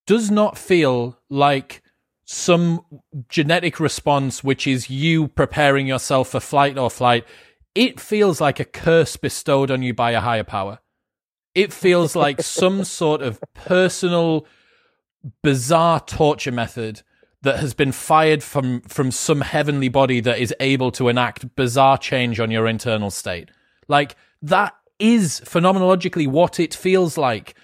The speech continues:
Speaker 1: for that sensation to occur. Now, you can tell me that it's some different mix of chemicals that go on in the brain,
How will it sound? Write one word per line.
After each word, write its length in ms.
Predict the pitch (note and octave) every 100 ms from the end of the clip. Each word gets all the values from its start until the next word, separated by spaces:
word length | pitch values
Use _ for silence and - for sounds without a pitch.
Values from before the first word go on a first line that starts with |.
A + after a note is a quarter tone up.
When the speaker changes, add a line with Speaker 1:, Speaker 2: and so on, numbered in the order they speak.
| _
Speaker 1:
for 280 | - E3+ E3
that 180 | D#3+
sensation 600 | - D#3+ D3+ D#3+ D3+ D3+
to 180 | C3+ D3
occur. 340 | B2+ - C3+ G2 - -
Now, 80 | F#3
you 160 | B3+
can 160 | A#3+ A3+
tell 240 | - A3+
me 140 | A3 F#3
that 180 | E3+
it's 160 | D#3 -
some 240 | - F3+
different 380 | D3+ F3+ F3+ D#3
mix 260 | E3+ E3+ -
of 80 | -
chemicals 480 | E3 E3+ - D3+
that 140 | - C#3+
go 160 | D#3
on 100 | D3
in 120 | C#3+ C3+
the 60 |
brain, 360 | B2 G3+ C3+